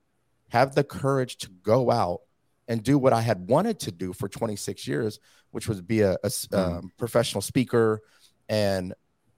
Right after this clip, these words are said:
Speaker 1: write my memoir, which my wife had been, like, on me for a decade to write,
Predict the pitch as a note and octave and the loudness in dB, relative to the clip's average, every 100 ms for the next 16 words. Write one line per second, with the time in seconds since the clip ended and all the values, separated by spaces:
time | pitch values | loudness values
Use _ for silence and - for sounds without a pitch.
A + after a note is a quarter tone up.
0 | _ _ - C3+ D#3+ C#3 A#2 G#2+ G2 F#2+ | _ _ 4 6 6 4 4 2 2 -2
1 | A2+ A2+ F#2+ F#2 G2 F#2+ - G#2 F2+ F#2 | -4 -2 -2 -2 -6 -8 -8 -4 -4 -4
2 | E2+ F2+ - A2 A#2 G#2 - G2+ E2+ G#2+ | -8 -10 -2 2 2 0 -2 -2 0 -2
3 | G#2+ F2 F#2 F2 E2+ | -2 -8 -8 -8 -8